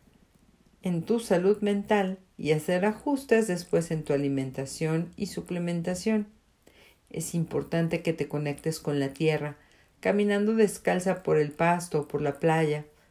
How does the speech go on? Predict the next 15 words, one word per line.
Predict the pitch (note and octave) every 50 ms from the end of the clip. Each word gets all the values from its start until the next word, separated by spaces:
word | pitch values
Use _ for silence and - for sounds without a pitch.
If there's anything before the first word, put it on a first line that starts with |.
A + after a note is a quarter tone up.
| _ _ _
tomar | - C#3+ C#3 D3+ D3+ D3+
el | D3+ D#3 D3+
sol | D3+ - F#3 G3 G#3+ A3+
y |
practicar | A3 - - D3+ - - - - - D#3+ D#3
algún | D#3 D#3 D#3 D#3+ D#3+ D3+ D3
tipo | - - D3+ - - D#3
de | D#3
ejercicio | D3+ D3 C#3+ C3+ C3+ - - E3 E3 D#3+ - - D3 C#3+ -
como | - - B2+ B2+ B2+
yoga, | B2+ C3 D3 D#3+ E3 E3+ D#3+ D#3 D3 C#3+ -
pilates | - D3 D#3 D#3+ E3 E3+ E3+ - E3 D#3+ D#3+ - -
o | - G3+ F#3
tai | - G3 G3 G#3
chi, | G3+ - - B3 B3+ B3